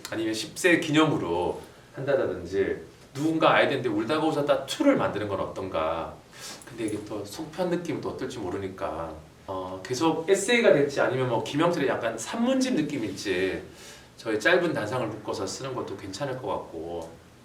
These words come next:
다 지면 함부로 하는 거 아니잖아요. 다 쓰고 나서 "어, 또 못 쓰겠다." 이렇게 했는데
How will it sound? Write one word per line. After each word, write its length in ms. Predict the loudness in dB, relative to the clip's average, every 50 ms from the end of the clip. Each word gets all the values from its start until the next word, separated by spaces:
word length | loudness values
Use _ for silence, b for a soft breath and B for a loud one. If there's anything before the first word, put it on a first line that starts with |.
| -20 -16 -10
다 140 | -2 0 0
지면 240 | 2 2 2 4
함부로 220 | 4 2 2 2 2
하는 140 | 2 4 4
거 60 | 2
아니잖아요. 320 | 2 2 0 -2 -2 -2 -6 -8 -14 -14
다 120 | -10 -10 -8
쓰고 220 | -4 0 0 2
나서 260 | 4 4 4 4 4 2
"어, 240 | 2 2 -2 -2 -4 -8 -12 -16 -14 -10
또 80 | -8 -6
못 100 | -6 -6
쓰겠다." 500 | -2 4 4 4 6 6 4 4 4 4
이렇게 180 | 0 -2 -4
했는데 480 | -4 -4 -4 0 2 4 4 4 2